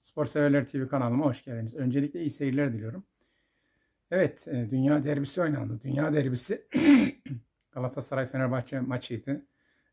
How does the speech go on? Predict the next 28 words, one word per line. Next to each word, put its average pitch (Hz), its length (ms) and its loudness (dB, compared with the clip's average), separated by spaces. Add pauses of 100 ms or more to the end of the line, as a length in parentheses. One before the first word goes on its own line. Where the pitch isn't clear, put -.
(140)
E, 127 180 -6
zaten 131 560 0 (300)
bu 131 440 -4
iki 127 200 -12
takımın 123 360 -2
arasında 127 560 -2 (460)
ezeli 123 320 0
ve 123 140 -2
ebedi 120 300 -4
bir 127 220 -8
rekabet 120 560 -8
var. 139 160 -10 (360)
Tabii 165 320 -4 (460)
bunlar 147 300 2
da 135 80 4
genelde 135 540 0
Galatasaray'dan 127 760 -6
daha 135 220 0
üstün - 280 -10
Fenerbahçe 113 760 -10 (100)
galibiyetleri 117 600 -6
ön-, 113 240 -8 (160)
konusuna 120 340 -8
baktığınız 113 400 -8
zaman. 120 280 -8 (840)
E, 135 220 -2
burada 170 260 2
da 185 260 0